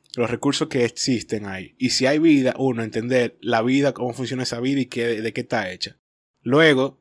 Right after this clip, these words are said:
tal vez, agotaríamos tal vez una etapa de entender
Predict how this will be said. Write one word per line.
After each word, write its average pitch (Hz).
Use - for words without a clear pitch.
tal 120
vez, 143
agotaríamos 123
tal 135
vez 135
una 123
etapa 127
de 104
entender 113